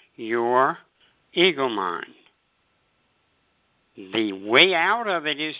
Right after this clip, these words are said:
to ask for help. I know right away that I'm in my ego mind because it says in all the lessons, "When I look, I judge." Looking is judging.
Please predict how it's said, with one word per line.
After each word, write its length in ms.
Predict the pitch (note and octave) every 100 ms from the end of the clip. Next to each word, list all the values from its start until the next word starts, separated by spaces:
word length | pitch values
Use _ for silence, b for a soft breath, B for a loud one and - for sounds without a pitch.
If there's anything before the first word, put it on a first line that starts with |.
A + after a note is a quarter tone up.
| -
to 160 | D3 - C3+
ask 500 | C3+ C#3 C3+ C3+ - - _ _ _ _ -
for 200 | - A2
help. 380 | G2+ B2+ C#3+ - _ - - _ _ - _ _ _ _ _ _ _ _ _ _ -
I 420 | A2+ C3 F3+ A#3+ -
know 480 | C#3+ C3+ D#3+ A3 F#3+
right 320 | C#3+ D3+ G#3
away 540 | D#3+ C#3+ G3 D3+ C3+ - b b b
that 120 | C3
I'm 220 | B2+ B2 B2
in 180 | D3+
my 200 | B2+ A#2
ego 280 | - F3+ G3+
mind 420 | C3 G#2+ A2+ C#3+
because 460 | C3 A#2 - B2 C3+ - b b
it 120 | B2 - -
says 220 | D#3 F#3 F3+
in 140 | E3+
all 220 | F3+ F#3
the 100 | E3
lessons, 500 | E3 A3 - B2 A2+
"When 180 | A#2+ A2+
I 120 | G#2+
look, 280 | G#2+ A#2+ -
I 120 | E3
judge." 460 | E3 G#3+ F#3+ - - _ _ _ _ _
Looking 640 | C3 B2 D3 E3+ G3+ G3 G3
is 420 | F#3+ G3+ G#3+ G3
judging. 580 | F#3+ G3 C4 - G2